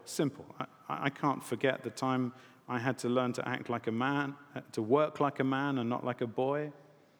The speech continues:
Uh, it was my first ever summer job, thirteen, age thirteen, maybe fourteen, and,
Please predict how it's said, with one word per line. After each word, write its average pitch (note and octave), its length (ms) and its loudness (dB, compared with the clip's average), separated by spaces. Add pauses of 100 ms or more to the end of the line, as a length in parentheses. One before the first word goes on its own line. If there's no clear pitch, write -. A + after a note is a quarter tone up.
(600)
Uh, A#2 100 -4
it A2 40 -2
was F#2+ 140 -10
my B2 100 0
first C#3 380 2
ever C3+ 160 2
summer C#3+ 400 0
job, D3 400 0 (720)
thirteen, C#3 500 2
age C3 360 -2 (120)
thirteen, C#3 380 0
maybe C3+ 220 2
fourteen, C#3 720 0
and, A#2+ 180 -2